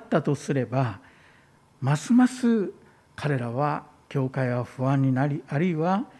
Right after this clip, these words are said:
教会の危機であるという、そういうことになっ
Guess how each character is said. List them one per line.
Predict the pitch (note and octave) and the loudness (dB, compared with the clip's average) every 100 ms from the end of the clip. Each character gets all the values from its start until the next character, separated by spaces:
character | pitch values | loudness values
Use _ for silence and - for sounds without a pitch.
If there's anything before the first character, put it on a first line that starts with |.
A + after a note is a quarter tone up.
| - _ _ _ _ _ - | -20 _ _ _ _ _ -6
教 | C#3+ C#3 | 0 0
会 | C#3 C3 B2+ | 0 0 2
の | C#3+ F#3 C4+ - - _ _ _ _ - | 2 0 -4 -10 -20 _ _ _ _ -14
危 | - | -4
機 | C4+ | 2
で | F3+ C#3+ | 4 4
あ | A#2+ | 2
る | G#2 - | -4 -10
と | - - - _ _ _ _ - _ | -16 -18 -20 _ _ _ _ -20 _
い | D3+ | 0
う、 | C#3+ | 0
そ | C#3 A3+ | 2 4
う | A#3 | 6
い | A#3+ | 4
う | |
こ | - D3+ | 2 -2
と | D3 | 0
に | E3 A3 B3+ - - _ _ | 2 2 0 -8 -20 _ _
な | C#3 | 0
っ | D3+ | 0